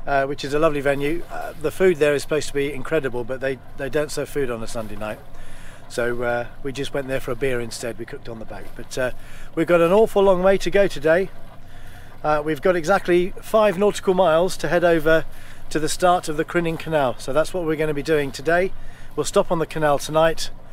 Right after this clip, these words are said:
and then we'll be out the other end tomorrow. Uh, we are a little late this morning. It's just coming up to eleven o'clock, but that's because it was absolutely pouring down at first. Um,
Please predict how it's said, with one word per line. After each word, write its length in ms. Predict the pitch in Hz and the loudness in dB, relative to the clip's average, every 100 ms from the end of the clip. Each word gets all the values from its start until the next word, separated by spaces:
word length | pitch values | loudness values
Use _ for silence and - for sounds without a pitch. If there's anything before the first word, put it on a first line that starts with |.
| - - - - | -14 -10 -6 -2
and 160 | 139 | 0
then 260 | 143 143 139 | 2 0 0
we'll 140 | 139 | 0
be 220 | 131 143 170 | 2 0 2
out 220 | 180 175 | 2 2
the 80 | 160 | 2
other 220 | 151 143 | 2 2
end 360 | 139 135 131 - - | 0 -2 -4 -6 -4
tomorrow. 500 | 139 127 120 107 104 - - - - - - - - - - - | -4 -2 -2 -4 -6 -8 -6 -6 -10 -12 -12 -10 -8 -6 -4 -2
Uh, 120 | 117 120 | -2 0
we 100 | 147 | 2
are 80 | |
a 60 | 139 | 2
little 160 | 127 120 | 0 -2
late 180 | 120 | -4
this 160 | 120 - | -4 -6
morning. 300 | 127 127 131 | -4 -4 -4
It's 100 | 127 | -6
just 180 | - 104 | -8 -6
coming 220 | 139 131 | -4 -4
up 80 | 117 | -6
to 100 | 127 | -4
eleven 220 | 123 117 | -4 -4
o'clock, 380 | 117 120 - - - - - - - - - | -6 -4 -4 -4 -4 -8 -10 -12 -8 -6 -6
but 80 | 127 | -4
that's 140 | 143 | -4
because 320 | - - 139 127 | -4 -4 -2 -2
it 100 | 117 | -4
was 100 | 127 | -4
absolutely 440 | 147 - 127 127 | -4 -6 -6 -6
pouring 320 | - 143 120 | -2 -2 -2
down 240 | 113 107 107 | -4 -6 -6
at 80 | |
first. 420 | - 120 131 - - - - - - - - - - | -8 -6 -6 -8 -8 -8 -8 -8 -10 -6 -6 -6 -2
Um, 420 | 127 123 120 113 | 2 2 2 -4